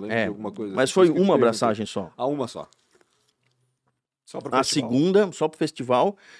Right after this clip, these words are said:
Speaker 2: e durante o festival já tinha cerveja pronta
Speaker 1: Uhum.
Speaker 2: aqui na fábrica. E montar uma fábrica é todo aquele desespero, né? Como construir uma empresa.
Speaker 1: <laughs> Exatamente.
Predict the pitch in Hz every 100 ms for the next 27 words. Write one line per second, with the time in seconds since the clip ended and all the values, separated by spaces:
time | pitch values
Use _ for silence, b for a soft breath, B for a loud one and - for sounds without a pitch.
0 | B 139 131 156 - 160 - 135 160 170
1 | 180 - 160 160 160 - 110 113 - -
2 | _ 117 95 101 123 _ _ - 104 -
3 | 104 98 92 80 - _ B B B -
4 | 427 113 107 165 196 - 147 196 214 214
5 | 196 220 - 175 202 220 233 247 _ _
6 | 156 196 208 240 - 175 208 208 156 165
7 | 156 156 - 147 - 147 143 127 123 120
8 | 139 160 202 208 113 - 104 - - -